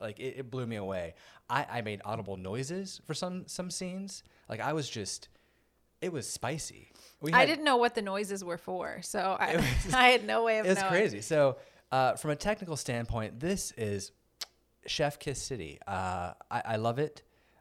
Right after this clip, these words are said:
Speaker 1: I, I want more like this. Uh,
Speaker 2: So you would watch a movie just for the, the technical
Speaker 1: One hundred percent, one hundred percent. Now, as for the rest of it,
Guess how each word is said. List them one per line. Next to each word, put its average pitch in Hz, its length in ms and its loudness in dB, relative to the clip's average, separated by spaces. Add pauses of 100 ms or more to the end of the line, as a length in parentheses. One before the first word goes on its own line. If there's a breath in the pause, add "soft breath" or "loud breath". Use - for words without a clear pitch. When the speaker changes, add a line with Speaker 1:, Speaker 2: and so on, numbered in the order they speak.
(100)
Speaker 1:
I, - 200 -6
I 101 160 -2
want 101 260 -4
more 98 260 -2
like 131 220 -2
this. - 500 -8
Uh, 196 120 -6
Speaker 2:
So 147 200 0
you 262 180 -2
would 277 120 -4
watch 254 260 4
a 233 60 -4
movie 202 320 -6
just 196 440 -4
for 196 120 -6
the, 175 340 -4
the 185 100 -8
technical - 360 -8
Speaker 1:
One 135 80 2
hundred 131 180 0
percent, - 280 -2 (100)
one 113 80 -4
hundred 107 140 -6
percent. 87 260 -12 (240 soft breath)
Now, 143 320 2
as 160 200 0
for 165 140 -4
the 147 80 -2
rest 180 260 2
of 202 100 -2
it, 196 260 -2